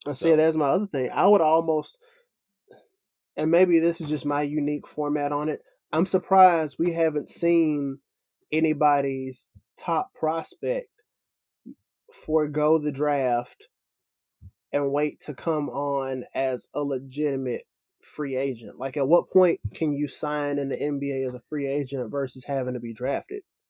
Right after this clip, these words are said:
Speaker 2: Uh, I believe two years after high school, but you don't get, your salary is very minimal because you're, you're dra-, you're signed on an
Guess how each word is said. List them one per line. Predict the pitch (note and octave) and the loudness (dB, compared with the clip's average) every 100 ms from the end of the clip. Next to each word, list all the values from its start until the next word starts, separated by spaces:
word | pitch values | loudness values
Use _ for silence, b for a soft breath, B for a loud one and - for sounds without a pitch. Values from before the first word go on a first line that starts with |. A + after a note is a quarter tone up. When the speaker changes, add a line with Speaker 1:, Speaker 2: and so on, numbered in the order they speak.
| _ _ _ | _ _ _
Speaker 2:
Uh, | A2 G2 G2 F#2+ | -10 -8 -6 -6
I | F#2 | -8
believe | F#2+ G2+ G2 | -6 -8 -8
two | - G#2+ | -10 -8
years | G2+ F#2+ F2+ - _ _ _ _ - | -6 -6 -8 -16 _ _ _ _ -8
after | G#2 - F#2 | -8 -6 -10
high | - G2+ | -6 -6
school, | - - F#2 | -8 -12 -10
but | F2 G2 | -10 -12
you | E2+ F2+ | -12 -12
don't | F#2 F2+ C2+ | -10 -12 -16
get, | F2+ F#2+ F2 - _ _ _ _ _ _ _ _ _ _ | -12 -10 -10 -14 _ _ _ _ _ _ _ _ _ _
your | G#2 | -14
salary | - - A2+ A2+ G2 E2 D#2+ | -10 -2 0 2 -2 -8 -12
is | D#2 D2 - _ _ - | -16 -18 -20 _ _ -12
very | G2 F2 | -10 -10
minimal | E2 F2 E2+ C2 - _ _ _ _ _ _ _ _ _ _ _ _ _ _ _ _ _ _ | -12 -14 -14 -18 -20 _ _ _ _ _ _ _ _ _ _ _ _ _ _ _ _ _ _
because | - G2+ F#2 | -10 -10 -8
you're, | F#2+ F2 | -10 -10
you're | F#2 F2+ E2 | -12 -12 -10
dra-, | - F#2+ - | -8 -8 -6
you're | A2 G2 | -6 -6
signed | F2+ - G2+ G2 F2+ | -6 -2 -2 -2 -6
on | F2 | -10
an | F2 | -12